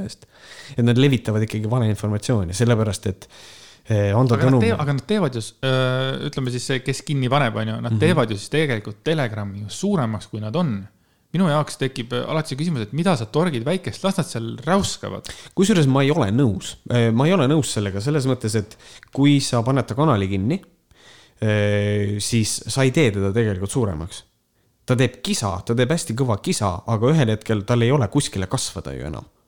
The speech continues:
Speaker 2: Aga sa ta-, sa arvad, et kui need, äh, korjati sealt ära,
Speaker 1: Mhm.
Speaker 2: äh, ajakirjad, eks ole, et
Speaker 1: Mhm.
Speaker 2: siis ta ei hakanud rohkem müüma?
Speaker 1: Äh,
Speaker 2: Mina arvan, et vastupidiselt hakkas.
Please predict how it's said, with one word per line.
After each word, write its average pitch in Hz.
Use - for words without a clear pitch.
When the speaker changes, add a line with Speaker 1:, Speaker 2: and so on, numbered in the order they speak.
Speaker 2:
Aga 139
sa 156
ta-, 160
sa 151
arvad, 127
et 113
kui 117
need, 117
äh, 113
korjati 135
sealt 113
ära, 147
Speaker 1:
Mhm. 117
Speaker 2:
äh, 107
ajakirjad, 113
eks 104
ole, 110
et -
Speaker 1:
Mhm. 101
Speaker 2:
siis 135
ta 131
ei 127
hakanud 107
rohkem 131
müüma? 110
Speaker 1:
Äh, 101
Speaker 2:
Mina 131
arvan, 120
et 131
vastupidiselt 143
hakkas. -